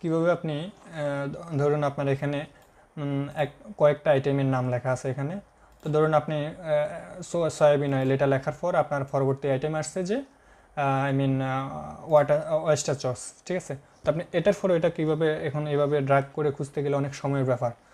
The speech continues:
তখন আপনি কী করবেন? কন্ট্রোল এফ দেওয়ার পরে এখানে একটা, আহ, বক্স আসবে, ফাইন্ড বক্স, এডিটেবল, এখানে ক্লি-, লিখবেন ওয়েস্টার, ডব্লিউ ই এস টি এ আর, then এন্টার দিলে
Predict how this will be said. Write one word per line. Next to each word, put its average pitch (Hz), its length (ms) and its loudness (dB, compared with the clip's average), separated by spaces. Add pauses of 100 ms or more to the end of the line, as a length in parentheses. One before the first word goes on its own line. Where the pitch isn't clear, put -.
(200)
তখন 156 160 0
আপনি 160 200 -4
কী 160 140 -2
করবেন? 160 360 2 (480)
কন্ট্রোল 143 500 0
এফ 175 200 6 (460)
দেওয়ার 143 260 4
পরে 139 120 0
এখানে 139 160 -2
একটা, 139 320 -2
আহ, 139 800 -4
বক্স 135 320 2
আসবে, 135 220 2
ফাইন্ড 135 320 0
বক্স, 143 260 -4
এডিটেবল, 147 580 0
এখানে 139 340 -4
ক্লি-, 156 340 -2
লিখবেন 139 460 4 (100)
ওয়েস্টার, 143 420 0 (480)
ডব্লিউ 139 440 0
ই 143 260 -2
এস 147 400 -4
টি 151 240 -6 (320)
এ 139 80 -2 (100)
আর, 123 140 0 (600)
then 156 180 2 (200)
এন্টার 143 300 -2
দিলে 180 220 0